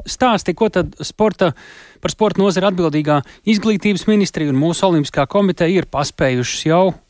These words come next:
izdarīt pa šīm trim dienām, un varbūt, eh,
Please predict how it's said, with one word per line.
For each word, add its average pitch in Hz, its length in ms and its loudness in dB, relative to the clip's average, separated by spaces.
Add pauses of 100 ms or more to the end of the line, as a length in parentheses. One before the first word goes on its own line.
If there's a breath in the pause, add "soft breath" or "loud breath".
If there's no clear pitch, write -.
(120)
izdarīt 175 560 0
pa 170 120 -2
šīm 165 280 2 (100)
trim 156 260 -2
dienām, 175 520 2
un 160 300 2 (580 loud breath)
varbūt, 139 400 -6
eh, 147 240 0